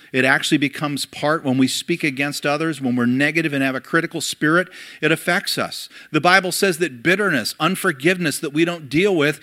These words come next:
is like brittleness to our bones. It affects our body. And science is affirming that by telling us that when you are bitter, when you have a, a bad attitude, it actually leaches things that are good out of your body.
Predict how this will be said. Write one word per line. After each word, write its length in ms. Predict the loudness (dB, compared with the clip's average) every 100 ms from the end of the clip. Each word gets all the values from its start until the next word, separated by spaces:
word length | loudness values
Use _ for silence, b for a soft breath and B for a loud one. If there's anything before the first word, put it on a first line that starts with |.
| B B
is 160 | -2
like 280 | -2 -4 -2
brittleness 480 | -2 0 0 -2 0
to 100 | 2
our 140 | 2
bones. 500 | 0 -4 -2 -2 -2
It 80 | -2
affects 400 | -4 -2 -2 -2
our 140 | -4
body. 500 | -2 -2 0 2 0 -2 B B
And 140 | -2
science 480 | 0 2 2 0 -2
is 100 | -4
affirming 520 | -4 -2 -2 0 2
that 220 | 2 2
by 120 | 2 -2
telling 420 | -2 -2 0 2
us 300 | 2 0 -6 B B
that 120 | 2
when 180 | 4 2
you 360 | 0 2 0 0
are 280 | 2 4 4
bitter, 420 | 4 2 2 2
when 140 | 2 0
you 120 | 0
have 200 | 0 0
a, 160 | -2 -2
a 120 | -6
bad 360 | 0 2 2
attitude, 640 | 2 2 4 2 2 0 2
it 80 |
actually 300 | 0 0 -2
leaches 540 | 0 0 0 -2 -4 -4
things 320 | -6 -6 -4
that 100 | -2
are 60 | -2
good 380 | 2 2 2 -2 B B
out 180 | 0 2
of 80 |
your 120 | 0 -2
body. 540 | -2 0 2 0